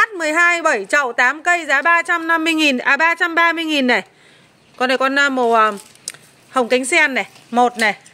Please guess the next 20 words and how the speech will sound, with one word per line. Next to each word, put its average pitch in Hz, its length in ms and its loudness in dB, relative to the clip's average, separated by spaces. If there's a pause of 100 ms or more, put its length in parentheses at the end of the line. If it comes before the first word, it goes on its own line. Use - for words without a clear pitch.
(1300)
Hai 285 380 2
này. 214 140 -2 (1700)
Ba 277 400 0
này. 208 180 -8 (1600)
Bốn 240 340 4
này. 302 220 2 (1600)
Năm 277 300 0
này. 202 140 -2 (1080)
Sáu 240 380 -2
này. 320 180 0 (480)
Bảy 240 300 -2
chậu 269 240 -2
tám 262 280 -2
cây 330 200 -2
ba 320 180 0
trăm 320 220 -4
ba 330 180 0
mươi 320 120 -6
nghìn 294 260 0
nhá. 330 160 0